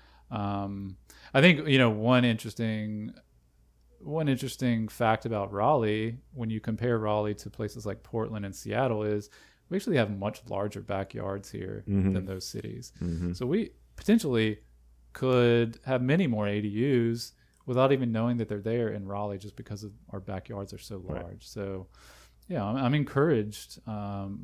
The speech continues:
Speaker 1: by how the community has sort of taken to A D Us. Um, that said, I think we'd like to,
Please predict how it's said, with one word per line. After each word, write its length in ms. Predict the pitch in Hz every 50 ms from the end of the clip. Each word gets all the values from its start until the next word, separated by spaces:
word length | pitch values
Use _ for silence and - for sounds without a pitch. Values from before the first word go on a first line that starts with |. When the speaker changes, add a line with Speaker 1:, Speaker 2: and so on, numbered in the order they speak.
| 113 101
Speaker 1:
by 580 | - 98 95 95 98 98 98 95 98 95 98 101 -
how 160 | 101 101 107
the 80 | 110 107
community 420 | - - 110 104 98 104 101 101
has 140 | 101 101 98
sort 140 | - 113 104
of 60 | 101
taken 280 | - 107 98 - 107 101
to 60 | 107 107
A 60 | 104
D 380 | 98 98 95 95 95 104 110 123
Us. 260 | 139 131 - - - -
Um, 460 | 110 101 98 98 101 101 101 101 110 - - - - - _ _ _ _ _ _ _ -
that 180 | 110 107 -
said, 300 | - - 110 110 131 135
I 100 | 113 101
think 220 | 101 - 113 101 -
we'd 160 | 110 101 -
like 200 | 101 101 101 - -
to, 720 | - - 107 107 104 104 104 104 104 104 104 107 113